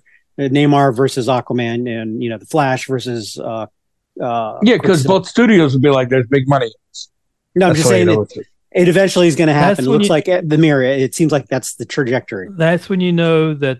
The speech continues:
Speaker 3: the
Speaker 1: They've run
Speaker 3: comic
Speaker 1: out of
Speaker 3: book
Speaker 1: ideas.
Speaker 3: genre is
Speaker 1: <laughs>
Speaker 3: completely done in
Speaker 1: Oh,
Speaker 3: movies.
Speaker 1: it, did you guys see the one? He was a former, he was the guy who basically was the man behind Punisher. Did you read that article about him?
Speaker 2: I
Speaker 1: He
Speaker 2: saw there was an
Speaker 1: Punisher.
Speaker 2: article about him, but I didn't read it.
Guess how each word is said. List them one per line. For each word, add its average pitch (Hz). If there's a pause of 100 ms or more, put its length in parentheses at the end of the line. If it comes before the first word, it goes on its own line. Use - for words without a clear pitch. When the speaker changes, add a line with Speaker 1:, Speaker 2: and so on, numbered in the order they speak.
(800)
Speaker 3:
the 147
Speaker 1:
They've 123
run 123
Speaker 3:
comic 120
Speaker 1:
out 120
of 120
Speaker 3:
book 156
Speaker 1:
ideas. 120
Speaker 3:
genre 147
is 127
Speaker 1:
<laughs> -
Speaker 3:
completely 143
done 120 (880)
in 135
Speaker 1:
Oh, 180
Speaker 3:
movies. 107 (400)
Speaker 1:
it, -
did 147
you 175
guys 180
see 196
the 160
one? 160
He 156
was 147
a 139
former, 156
he 156
was 175
the 165
guy 175
who 160
basically 156
was 131
the 131
man 139
behind 127
Punisher. 147 (480)
Did 117
you 127
read 135
that 135
article 135
about 135
him? 151 (220)
Speaker 2:
I 165
Speaker 1:
He 170
Speaker 2:
saw 226
there 214
was 180
an 170
Speaker 1:
Punisher. 156
Speaker 2:
article 180
about 175
him, 165
but 147
I 139
didn't 135 (100)
read 123
it. 101